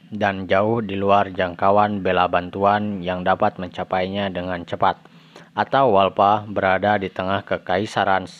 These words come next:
sendiri dengan jutaan abdi, dikelilingi oleh pasukan berkekuatan delapan puluh ribu prajurit yang baru saja menang perang melawan suku Indian lain.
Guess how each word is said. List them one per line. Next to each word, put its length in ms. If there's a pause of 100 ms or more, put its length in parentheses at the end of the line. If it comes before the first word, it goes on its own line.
(1160)
sendiri 560
dengan 400
jutaan 320
abdi, 480 (320)
dikelilingi 720
oleh 160
pasukan 480
berkekuatan 800
delapan 320
puluh 240 (100)
ribu 300
prajurit 560 (580)
yang 240
baru 240
saja 320
menang 480
perang 320
melawan 320
suku 320
Indian 320
lain. 400